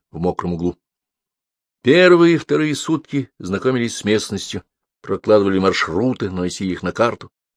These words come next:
По ночам Краюхин изучал небо, уточнял обстановку по звёздам.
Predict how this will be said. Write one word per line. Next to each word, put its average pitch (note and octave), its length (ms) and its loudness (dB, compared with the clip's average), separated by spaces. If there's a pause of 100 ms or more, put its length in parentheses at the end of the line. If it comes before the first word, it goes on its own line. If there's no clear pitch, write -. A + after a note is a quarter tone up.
(600)
По - 100 -10
ночам F2+ 460 0
Краюхин G2 640 -4
изучал F#2 420 -4
небо, F#2+ 480 0 (260)
уточнял G2 460 0
обстановку G2 680 0
по G2 140 -2
звёздам. E2+ 500 -2